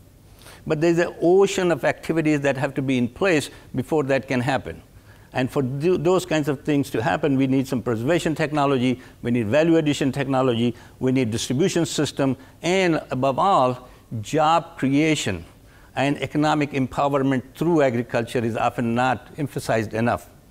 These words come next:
That agriculture we have produced, this is raw material, this is source for income, where there are many things that can be done,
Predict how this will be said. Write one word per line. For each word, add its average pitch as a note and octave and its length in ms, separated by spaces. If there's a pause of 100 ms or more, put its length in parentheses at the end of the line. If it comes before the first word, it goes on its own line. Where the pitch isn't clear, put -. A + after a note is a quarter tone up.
(580)
That A#2+ 120
agriculture D#3+ 680
we C#3 140
have C#3 160
produced, C#3+ 460
this B2+ 140
is C3+ 80
raw D3+ 220
material, C#3 400
this B2 160
is A#2+ 140
source E3 300
for C#3 140
income, C3+ 360 (280)
where C#3 320 (220)
there D3 240
are - 20
many E3 340
things D3 200
that C3+ 180
can C3 160
be C3 80
done, C3+ 320